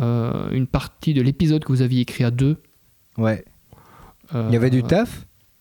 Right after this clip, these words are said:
Speaker 1: il y a... Il y avait un peu de taf, ouais, quand même.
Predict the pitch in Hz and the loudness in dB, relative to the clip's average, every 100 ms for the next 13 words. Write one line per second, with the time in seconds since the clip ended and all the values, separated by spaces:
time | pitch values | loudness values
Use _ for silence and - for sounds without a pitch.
0 | _ _ _ 190 165 165 170 165 170 165 | _ _ _ -6 -4 -2 0 0 -2 -2
1 | 165 165 165 165 165 160 143 143 139 - | -2 0 0 0 0 0 2 2 0 -4
2 | - 160 143 127 - 113 - 104 - - | -2 0 0 -2 -4 -6 -8 -10 -12 -14
3 | - | -14